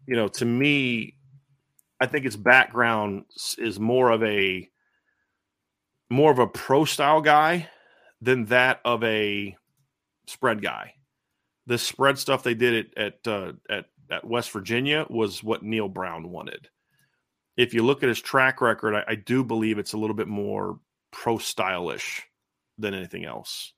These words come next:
in my opinion. I could be wrong, but that's what I think. I mean, he was with, he was with, um, at Penn State, he was with, uh, their co-coordinators that year were Tyler Bowen and Ricky Rain.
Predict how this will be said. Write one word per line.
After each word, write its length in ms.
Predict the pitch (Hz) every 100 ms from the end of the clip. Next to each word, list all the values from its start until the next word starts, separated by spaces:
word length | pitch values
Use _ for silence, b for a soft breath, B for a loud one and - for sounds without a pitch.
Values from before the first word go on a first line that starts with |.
| _ -
in 120 | 98
my 140 | 92 80
opinion. 240 | - 92
I 80 | 113
could 220 | - 135
be 100 | 120
wrong, 420 | 104 107 117 143 165 b b b b b -
but 420 | 107 107 107 -
that's 220 | 113 110
what 100 | 104
I 40 | 98
think. 260 | 101 98
I 40 | 113
mean, 120 | 117
he 140 | 143
was 160 | 147 120
with, 380 | 127 120 - - _
he 140 | 120 135
was 200 | 135 113
with, 300 | 120 110 -
um, 480 | 107 98 90 76 67 -
at 160 | -
Penn 200 | - 127
State, 240 | 117 123 123
he 60 |
was 140 | 117 113
with, 300 | 113 107 110
uh, 260 | 101 80 -
their 160 | 113 104
co-coordinators 640 | 123 117 - 120 120 113
that 160 | 117 -
year 240 | 117 117
were 140 | 110 98
Tyler 320 | 120 117 104
Bowen 400 | 101 120 123 123
and 140 | 101 104
Ricky 220 | 113 107
Rain. 420 | 95 110 123